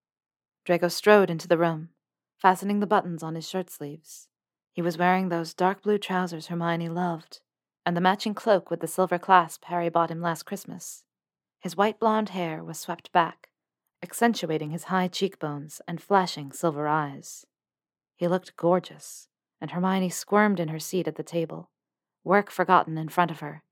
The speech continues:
as she ached to run her fingers over him. "Where are you off to?" Harry spoke up from the sofa. He was sprawled on his back, reading Seeker Weekly,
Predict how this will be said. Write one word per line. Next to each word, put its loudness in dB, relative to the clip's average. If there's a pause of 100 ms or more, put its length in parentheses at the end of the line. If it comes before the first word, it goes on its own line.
as 0
she -8
ached -4
to -10
run -2
her -4
fingers -6
over -10
him. -10 (1200)
"Where 8
are 6
you 8
off 0
to?" -8 (720)
Harry 2
spoke 0
up -2
from -6
the -6
sofa. -6 (720)
He -2
was 0
sprawled 6
on 2
his -2
back, -2 (320)
reading 2
Seeker -2
Weekly, -4